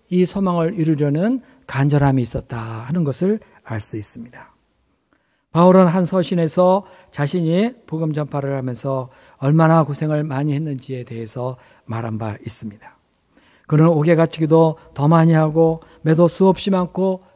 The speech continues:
여러 번 죽을 뻔했습니다. 유대인의 동족들에게는 사십에 한 번 가마매를 다섯 번이나 맞았고 세 번 태장으로 맞고 루스드라에서는 사람들에게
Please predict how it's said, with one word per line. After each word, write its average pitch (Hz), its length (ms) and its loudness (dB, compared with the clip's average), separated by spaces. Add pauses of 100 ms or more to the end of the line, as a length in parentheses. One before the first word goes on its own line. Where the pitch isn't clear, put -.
여러 196 260 4
번 233 160 2
죽을 214 220 -2
뻔했습니다. 220 1040 -4 (1160)
유대인의 202 420 8
동족들에게는 185 960 2
사십에 180 640 0 (160)
한 226 260 -2
번 214 240 4
가마매를 196 640 2
다섯 196 320 -4
번이나 240 380 6
맞았고 214 580 2 (200)
세 220 260 2
번 311 200 4
태장으로 277 500 6
맞고 247 540 6 (280)
루스드라에서는 262 1300 4 (540)
사람들에게 208 760 4